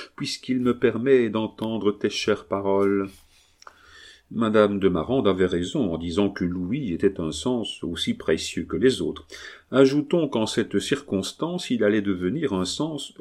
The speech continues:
plus précieux que les autres. En effet, tout en marivaudant, tout en se regardant, tout en s'embrassant, nos deux amoureux n'avaient pas remarqué,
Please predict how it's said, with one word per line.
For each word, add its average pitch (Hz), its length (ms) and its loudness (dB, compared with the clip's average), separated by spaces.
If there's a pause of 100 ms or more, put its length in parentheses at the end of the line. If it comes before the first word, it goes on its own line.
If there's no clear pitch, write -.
(160)
plus 220 300 6
précieux 90 680 -2
que 95 120 0
les 90 260 0
autres. 87 400 -2 (760)
En 131 140 2
effet, 135 640 4
tout 117 160 -8 (140)
en 98 260 2
marivaudant, 110 1080 0
tout 101 260 -8
en 98 80 2
se - 160 -6
regardant, 107 840 0
tout 104 200 -4
en 98 60 2
s'embrassant, 104 800 -2 (480)
nos 147 200 4
deux 147 320 4
amoureux 120 720 4
n'avaient 107 340 0
pas 139 160 2
remarqué, 107 800 -2